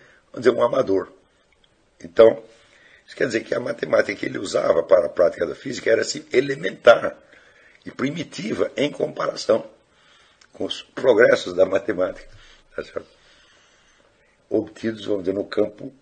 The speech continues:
dos matemáticos especializados, né? Até onde eu li, eu le-, me lembro quando eu li o,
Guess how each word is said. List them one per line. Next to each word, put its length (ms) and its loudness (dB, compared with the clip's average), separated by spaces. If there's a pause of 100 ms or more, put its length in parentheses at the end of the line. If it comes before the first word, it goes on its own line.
(300)
dos 160 -2
matemáticos 640 0
especializados, 720 6 (840)
né? 180 0
Até 280 4
onde 180 0
eu 80 0
li, 140 -8
eu 280 0
le-, 120 0
me 160 -6
lembro 260 -4
quando 240 -6
eu 40 -6
li 160 -4
o, 300 -8